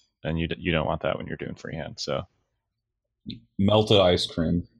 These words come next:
Speaker 2: is a good consistency
Speaker 1: melted
Speaker 2: to shoot
Speaker 1: ice
Speaker 2: for.
Speaker 1: cream. Uh, I'd say that's even too thick.
Speaker 2: Yes.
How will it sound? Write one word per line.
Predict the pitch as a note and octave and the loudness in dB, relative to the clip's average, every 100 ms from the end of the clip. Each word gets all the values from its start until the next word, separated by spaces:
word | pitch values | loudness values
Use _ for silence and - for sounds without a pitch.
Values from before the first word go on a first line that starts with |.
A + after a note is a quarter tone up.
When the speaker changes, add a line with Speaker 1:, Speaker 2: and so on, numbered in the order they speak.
| - _ _ _ _ _ _ _ | -20 _ _ _ _ _ _ _
Speaker 2:
is | F2 E2 | -4 -2
a | E2 | 0
good | E2+ F#2 | 0 2
consistency | G#2 G2 G2+ A2 G#2+ | 4 4 4 2 2
Speaker 1:
melted | F#2+ | 2
Speaker 2:
to | E2+ | 0
shoot | E2 | 0
Speaker 1:
ice | C#2+ | 0
Speaker 2:
for. | - D#2+ | -2 -2
Speaker 1:
cream. | D#2+ F#2 - _ _ - - | -2 -6 -14 _ _ -16 2
Uh, | |
I'd | G2+ F#2+ G2+ | 6 6 6
say | - | 6
that's | A#2+ G#2+ | 6 6
even | G#2+ F#2+ | 4 2
too | F2+ E2+ | 2 0
thick. | - D2+ | 0 2
Speaker 2:
Yes. | D#2+ - - - | 0 -2 -10 -14